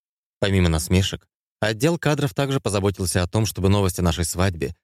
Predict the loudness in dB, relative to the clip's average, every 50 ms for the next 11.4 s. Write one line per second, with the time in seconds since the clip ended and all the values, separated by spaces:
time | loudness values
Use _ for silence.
0 | _ _ -2 -2 0 2 2 0 0 2 0 0 0 0 -2 -4 -4 -2 -2 0
1 | 0 0 0 0 0 0 -2 -2 -4 -6 -10 -10 -14 _ _ _ _ _ _ _
2 | _ _ _ _ _ _ _ _ -4 -4 -4 -4 -4 -2 -2 -2 -2 -2 -6 -8
3 | _ _ _ _ _ _ _ 0 2 2 2 2 0 0 0 0 2 2 2 2
4 | 2 2 2 0 0 -2 -2 0 0 0 0 0 0 0 2 4 4 2 2 2
5 | 0 0 0 0 0 0 0 2 2 2 0 0 0 -4 -4 -2 -2 -2 -2 _
6 | -2 -2 -2 0 0 2 2 4 4 2 2 0 0 -2 -6 -4 -2 -4 -4 -2
7 | -2 -4 -2 0 0 2 2 0 0 -2 -6 _ _ _ _ _ _ _ _ _
8 | _ _ _ _ _ _ _ _ _ _ _ _ _ _ _ _ _ _ -4 0
9 | 2 2 2 2 0 0 0 2 2 4 4 2 0 0 -2 -2 0 0 2 2
10 | 0 0 -2 -2 -2 -2 0 0 2 2 2 2 2 2 2 0 0 -2 -4 -8
11 | -6 -2 0 0 0 0 -2 -4